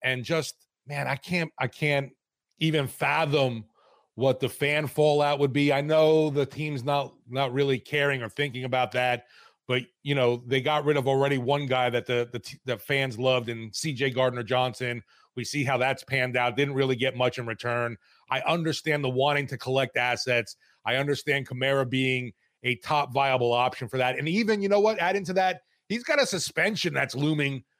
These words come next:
on him. You know, that's maybe not happened this year. It might happen next year.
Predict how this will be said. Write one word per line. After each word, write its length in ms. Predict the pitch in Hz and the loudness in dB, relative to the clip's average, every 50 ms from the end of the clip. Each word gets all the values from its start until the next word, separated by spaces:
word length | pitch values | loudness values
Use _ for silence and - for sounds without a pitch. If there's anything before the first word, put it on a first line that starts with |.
| _ _ - | _ _ -2
on 200 | 135 143 139 135 | 0 0 0 0
him. 360 | 113 139 170 175 165 147 - - | 0 0 0 -2 -2 -4 -8 -8
You 140 | 156 147 | -6 -2
know, 280 | 135 139 131 127 127 113 107 | 0 2 2 0 0 -4 -4
that's 320 | 135 139 135 135 - - _ _ _ | -2 -2 -2 -2 -4 -16 _ _ _
maybe 300 | 131 135 165 180 185 190 | -4 -2 -2 0 0 0
not 200 | 180 175 170 180 | 0 0 0 0
happened 360 | 160 160 175 170 143 175 170 170 | 0 0 0 0 0 -2 0 0
this 180 | 175 160 - | -2 -2 0
year. 160 | 175 180 185 | 0 0 0
It 80 | 170 131 | 0 0
might 160 | 135 143 147 | 0 -2 -2
happen 320 | 135 151 156 151 - 147 139 | -2 -2 -4 -4 -6 -6 -4
next 300 | 143 151 135 - - - | -4 -4 -4 -6 -10 -8
year. 340 | 156 160 160 160 160 139 | -4 -4 -2 -2 -4 -4